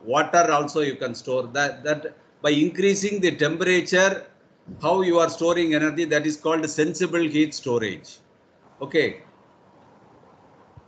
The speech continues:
If you change the phase of a substance, and when you change the phase of the substance, to change its phase, it requires some energy, that is called latent heat. When you store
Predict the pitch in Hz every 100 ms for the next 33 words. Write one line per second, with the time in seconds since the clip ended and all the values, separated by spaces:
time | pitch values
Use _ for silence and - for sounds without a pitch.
0 | _ 139 190 185 185 151 - 196 220 214
1 | 196 175 - 202 202 220 202 185 170 156
2 | 147 - 156 127 147 214 - - _ _
3 | _ _ 139 160 151 170 165 151 196 214
4 | 196 165 165 185 196 175 175 160 151 -
5 | 180 175 - 151 147 180 208 196 190 -
6 | 165 175 180 175 151 151 147 175 175 160
7 | 143 139 156 151 165 143 143 156 151 160
8 | 151 123 143 151 160 139 147 131 151 -
9 | - _ _ _ _ _ _ 143 160 160
10 | 147 120 - - - 185 208 196 -